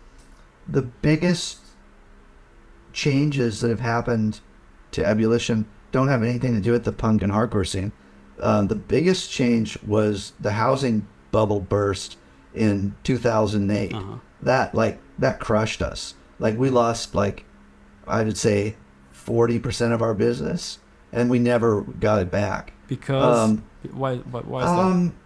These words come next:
Speaker 1: oh, because, um, it's hard to say why, really. Um,
Speaker 2: But people
Speaker 1: you
Speaker 2: couldn't, uh, afford to buy r-, records. Was that, like, the, the reason? Or?
Speaker 1: Well,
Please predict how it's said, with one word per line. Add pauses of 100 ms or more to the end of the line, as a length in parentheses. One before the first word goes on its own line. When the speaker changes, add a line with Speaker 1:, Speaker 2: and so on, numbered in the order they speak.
(120)
Speaker 1:
oh,
because, (300)
um, (1800)
it's
hard
to
say
why,
really. (280)
Um,
Speaker 2:
But
people
Speaker 1:
you
Speaker 2:
couldn't,
uh,
afford (200)
to
buy
r-,
records.
Was
that, (220)
like,
the, (760)
the
reason?
Or?
Speaker 1:
Well,